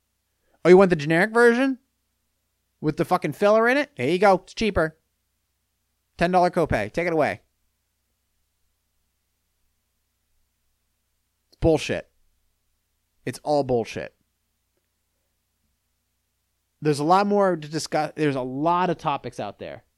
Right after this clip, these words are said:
There's a lot of websites out there you can go and look up for A D H D and A D D and understand that at the end of the day, it's your doctor's fault. It's your doctor's fault for prescribing it. It's the teacher's fault for recommending it.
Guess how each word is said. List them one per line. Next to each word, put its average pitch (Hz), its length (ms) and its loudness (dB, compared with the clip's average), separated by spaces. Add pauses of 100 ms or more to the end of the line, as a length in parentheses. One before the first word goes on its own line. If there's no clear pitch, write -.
(380)
There's 123 100 -10
a 120 40 -6
lot 156 360 6
of 170 80 8
websites 160 440 2
out 143 100 -2
there 143 100 -2
you 135 120 0
can 135 160 -10
go 123 360 4
and 120 140 -6
look 113 160 -6
up 107 180 -6
for - 100 -10
A 107 140 -6
D 107 140 -6
H 101 240 -4
D 90 260 -8
and 90 80 -10
A 98 80 -10
D 95 120 -10
D 85 240 -8 (240)
and 107 100 -10
understand 117 480 -6
that 92 120 -8
at 92 60 -14
the 117 100 -8
end 120 80 -6
of 120 40 -6
the 113 80 -6
day, 104 260 -6 (300)
it's - 100 -20
your 107 80 -8
doctor's 113 380 -4
fault. - 260 -6 (500)
It's - 120 -10
your 104 80 -6
doctor's 117 360 0
fault 165 240 -2
for - 60 -18
prescribing 92 540 -8
it. 92 160 -12 (260)
It's - 120 -20
the 110 100 -8
teacher's 180 480 -8
fault 113 240 -4
for 110 120 -10
recommending 101 600 -8
it. 143 180 -10